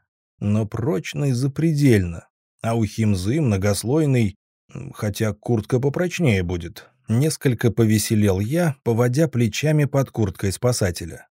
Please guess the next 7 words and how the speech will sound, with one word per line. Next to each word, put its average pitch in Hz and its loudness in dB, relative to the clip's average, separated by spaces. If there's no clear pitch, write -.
«Так, 104 0
Свет, 135 0
давай 120 2
очень 147 -4
аккуратно 139 -2
идём 110 0
вперёд. 110 0